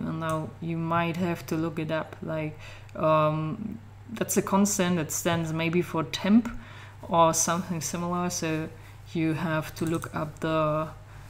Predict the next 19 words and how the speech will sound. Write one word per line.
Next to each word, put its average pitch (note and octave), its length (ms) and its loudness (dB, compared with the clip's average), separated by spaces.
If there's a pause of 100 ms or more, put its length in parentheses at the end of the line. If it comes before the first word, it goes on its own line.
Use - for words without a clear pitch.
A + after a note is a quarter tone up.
specification G3+ 1160 2
of D#3+ 260 -2
get D#3 180 2
special D#3 340 -2
folder D#3 540 -2
on D3+ 120 -2
the D3+ 120 -2
internet D3+ 440 -4 (260)
to - 320 -6 (320)
do D2 120 -4
that. - 300 -8 (960)
Yeah. G3+ 400 6 (480)
Um, G3 480 6 (1700)
so F#3+ 280 4
that's G3+ 460 2
actually A3+ 420 2
it. - 220 -2
I G3 200 4
act-, - 380 -2